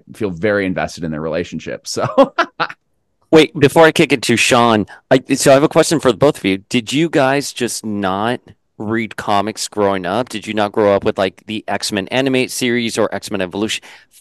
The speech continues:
Speaker 2: Fascinating.
Speaker 1: The X-Men animated series, yes, absolutely. And that, that was, like, a, like, a really important part of my childhood. My siblings and I would watch that, but not the comic books. Mm-mm. We were, we were big Zelda people at my house. Like,
Speaker 2: Oh,
Speaker 1: we
Speaker 2: we
Speaker 1: spent
Speaker 2: love
Speaker 1: a lot,
Speaker 2: Zelda here.
Speaker 1: a lot more time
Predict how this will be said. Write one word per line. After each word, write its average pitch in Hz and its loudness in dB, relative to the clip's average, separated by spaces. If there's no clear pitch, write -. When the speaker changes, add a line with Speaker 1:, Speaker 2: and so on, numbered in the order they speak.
Speaker 2:
Fascinating. 107 -4
Speaker 1:
The 180 2
X-Men 240 0
animated 185 -4
series, 143 -4
yes, 98 -6
absolutely. 92 -4
And 92 0
that, 107 -2
that 123 0
was, 120 -2
like, 101 -4
a, 101 0
like, 104 -6
a 95 -4
really 120 0
important 92 -4
part 87 -4
of 87 -4
my 85 -4
childhood. 82 -6
My 82 -6
siblings 87 -8
and 110 -4
I 110 -2
would 110 -6
watch 117 -8
that, 113 -4
but 98 -4
not 113 2
the 123 -4
comic 135 -4
books. - -8
Mm-mm. 113 -4
We 131 2
were, 170 2
we 151 -2
were 185 0
big 160 -2
Zelda 110 -4
people 131 -4
at - -4
my 143 -2
house. 147 -4
Like, 101 0
Speaker 2:
Oh, 85 4
Speaker 1:
we 82 2
Speaker 2:
we 95 4
Speaker 1:
spent 90 2
Speaker 2:
love 85 2
Speaker 1:
a - -2
lot, 110 2
Speaker 2:
Zelda 80 2
here. 82 -4
Speaker 1:
a 113 2
lot 110 0
more 107 -2
time 98 -4